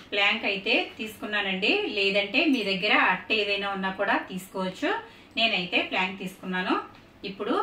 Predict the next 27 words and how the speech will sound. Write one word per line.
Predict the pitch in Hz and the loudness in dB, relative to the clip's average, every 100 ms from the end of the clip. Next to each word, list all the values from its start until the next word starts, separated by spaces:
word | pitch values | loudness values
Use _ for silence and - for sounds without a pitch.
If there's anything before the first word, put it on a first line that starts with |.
| 440 - | -2 -10
ఇది | 196 196 | -6 -4
మనం | 196 233 392 - - | 0 0 -2 -6 -4
ఇలా | 220 214 | -2 0
పట్టుకోవాలండి. | 190 - 233 214 196 180 | -2 -2 0 0 0 -4
ఇక్కడ | 170 196 277 392 - - - - - 233 | -4 0 0 0 -12 -20 -20 -18 -10 -2
ఈ | 247 | -2
విధంగా | 202 208 233 | 0 0 0
పట్టుకుని | 202 185 175 190 262 202 | 0 -4 -6 0 2 2
మనం | 190 311 415 - 214 | 2 0 -2 -10 -8
ఈ | 214 | -4
విధంగా | 190 196 240 202 | -2 2 2 4
దారాన్ని | 185 180 208 190 285 427 - - - - - - - 202 | 4 4 2 2 0 0 -8 -20 -20 -20 -20 -20 -18 -4
ఇలా | 220 233 | -2 -2
చుట్టాలండి. | 214 - 233 226 185 226 339 214 | -4 4 6 6 2 0 0 2
ఇలాగా | 196 185 247 403 349 | 2 2 2 2 0
ఒక | 208 226 370 - - - - - 214 | 2 4 4 2 -10 -20 -20 -6 2
ఇరవై | 226 226 214 | 4 4 4
కానీ | 202 190 233 403 453 208 | 2 4 2 0 -4 -6
లేదా | 196 196 233 349 254 | -2 2 4 4 2
ముప్పై | 185 220 208 | 0 0 2
వరుసలు | 196 190 208 196 | 2 0 -2 0
కానీ | 190 202 320 | 2 4 4
ఈ | 233 | 2
విధంగా | 180 190 302 - | 0 2 2 2
చుట్టుకోవాలి. | 202 - 196 185 185 240 427 - - - - - - - - - - - - - - - - - - - - 220 | -6 -2 2 4 4 2 0 -4 -16 -18 -20 -20 -20 -20 -20 -20 -20 -20 -20 -20 -20 -20 -20 -20 -20 -20 -16 -12
ఇప్పుడు | 180 190 202 | -8 -4 0
మనం, | 214 | 4